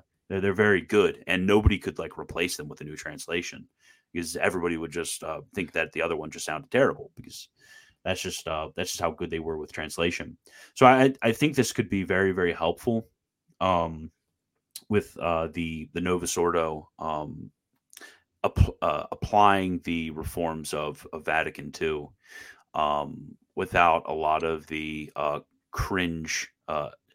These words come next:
w-, w-, while rejecting a lot of the way, the cringe ways in which they have been, um, applied. So I, I, we definitely do need to distinguish between the,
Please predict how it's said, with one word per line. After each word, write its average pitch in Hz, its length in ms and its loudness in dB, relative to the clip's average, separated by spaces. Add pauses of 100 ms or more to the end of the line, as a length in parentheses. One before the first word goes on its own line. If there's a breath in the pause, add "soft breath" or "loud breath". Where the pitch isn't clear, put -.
(220 soft breath)
w-, 143 160 12
w-, 135 160 6
while 123 280 12
rejecting 110 600 4
a 92 40 2
lot 92 200 8
of 85 100 -2
the 85 80 2
way, 82 300 0
the 82 100 -6
cringe 85 420 -4
ways 78 300 -6
in 73 80 -12
which 78 220 -10
they 73 80 -12
have 76 320 -6
been, 73 280 -10 (200)
um, 73 280 -12
applied. - 520 -10 (420 loud breath)
So 123 100 8
I, 104 180 8
I, - 260 -2
we 101 120 -4
definitely 87 360 -2
do 80 80 -8
need 82 160 -10
to 73 60 -20
distinguish 78 560 -12
between 78 420 -12
the, 76 340 -12